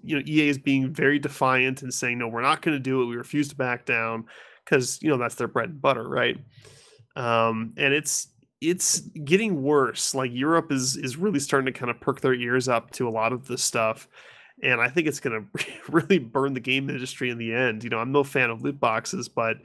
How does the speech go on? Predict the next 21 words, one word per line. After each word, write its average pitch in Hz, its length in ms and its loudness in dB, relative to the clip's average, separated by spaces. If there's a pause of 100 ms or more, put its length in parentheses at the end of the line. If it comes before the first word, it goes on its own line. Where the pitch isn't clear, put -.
(540)
you 147 120 2
know, 117 160 4
they're, 127 420 2 (600)
the 165 120 -4
stuff 190 200 2
that 160 100 -2
E 143 240 2
A 131 40 2
is 131 100 -4
pulling 175 380 2
is 123 380 -6
not 139 560 2
going 131 520 2
to - 140 -12
be 117 120 -10
good 120 320 0
for - 140 -4
anybody 120 480 0
because 120 340 -12
people 123 260 -2
are, 117 160 -4